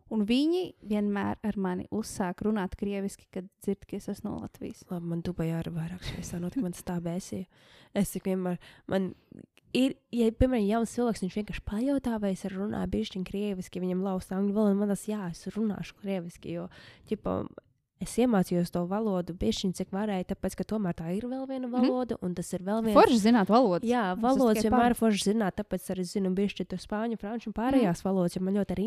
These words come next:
Speaker 2: interesē valodas. Un, bet katru reizi, ja man vienkārši tā, ķipa, dzird, es esmu no Latvijas un uzreiz sāk runāt krieviski, man tāds, "No, I don't speak it, no,
Speaker 1: Mm.
Speaker 2: no, I don't need to,"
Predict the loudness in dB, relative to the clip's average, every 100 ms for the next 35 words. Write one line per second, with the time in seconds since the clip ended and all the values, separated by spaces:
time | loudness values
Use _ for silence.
0 | -4 -6 -8 -8 -6 -6 -6 -10 -16 -20
1 | -20 -20 -20 -20 _ _ -8 -4 -2 -2
2 | -4 -4 -4 -4 -2 0 0 0 0 -2
3 | -2 -4 -4 -6 -2 0 0 -2 -2 -2
4 | 0 0 -2 -2 0 2 2 4 4 2
5 | 2 0 0 -2 -4 -4 -4 -4 -4 0
6 | 4 4 4 2 2 2 0 0 -2 0
7 | 2 2 2 -2 -2 -6 -6 -10 -8 -4
8 | 0 0 0 -2 2 2 0 -6 _ -20
9 | -12 -10 -6 2 4 6 4 4 2 0